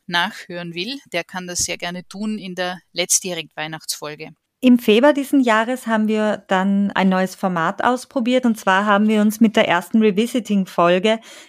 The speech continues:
Speaker 2: einen Autor näher angesehen, und zwar haben wir Thomas Bernhard, äh, besprochen. Wir haben sein Leben und sein Werk uns angeschaut und haben auch mit Manfred Mittermeier,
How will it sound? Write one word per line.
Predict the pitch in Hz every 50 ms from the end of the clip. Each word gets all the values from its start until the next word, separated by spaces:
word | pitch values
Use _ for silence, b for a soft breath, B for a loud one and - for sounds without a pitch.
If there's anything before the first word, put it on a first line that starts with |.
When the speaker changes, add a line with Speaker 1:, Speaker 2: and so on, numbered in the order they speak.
| B
Speaker 2:
einen | - - 190 208 214 214 214 214 -
Autor | - 170 175 185 196 - - - 240 226 226 226 226 226 B B B B -
näher | - 202 202 190 185 190 190 -
angesehen, | - 175 190 208 214 240 220 - 233 226 220 220
und | 214 208 -
zwar | - 185 170 180
haben | 196 196 185 196 202 196
wir | 202 202 196 202
Thomas | - - 202 196 196 202 - -
Bernhard, | - _ - 160 156 165 196 202 196 185 190 180 175 175 175 - - - _ -
äh, | - 175 170 170 170 170
besprochen. | - 196 190 - - 175 185 202 - - 226 208
Wir | 202 190
haben | 190 185 185 190
sein | - - 190 185
Leben | 170 185 196 214 208 202
und | 196 -
sein | 208 196 196
Werk | 202 202 233 247 -
uns | 277 254 240
angeschaut | - 202 208 214 208 - 220 208 202 -
und | 214 196 196
haben | 196 190 190 196
auch | - 196 170
mit | 202 202 202
Manfred | - 190 180 190 196 - - 208 -
Mittermeier, | 208 208 208 - 226 220 214 202 190 196 196 202 202